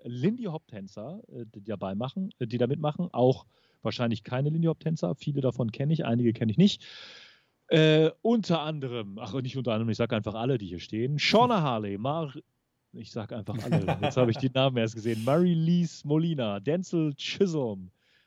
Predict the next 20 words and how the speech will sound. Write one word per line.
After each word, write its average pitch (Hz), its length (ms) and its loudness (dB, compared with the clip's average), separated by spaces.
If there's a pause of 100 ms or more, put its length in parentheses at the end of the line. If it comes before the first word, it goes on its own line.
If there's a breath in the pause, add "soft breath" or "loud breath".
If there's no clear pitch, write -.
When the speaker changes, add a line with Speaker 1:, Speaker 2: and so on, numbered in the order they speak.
Speaker 1:
Nicole 185 340 2
Marvin, 143 420 -4
Mikey 190 800 -6
oder 120 220 -4
Michael 135 480 -4
Petrosa, 127 720 -4
Tislam 190 500 0
Bui, 120 320 4
Francesca 165 540 0
Pujols, 110 560 0
Gracianne 170 720 2 (400 soft breath)
Pierce, 107 580 0 (220)
Macy, 165 500 -2 (960)
da 123 340 -2
wurde 131 180 2
kein 120 160 -4
Nachname 127 260 -4
genannt, 147 240 -2
Brandon 202 340 2
Tent, 165 360 -2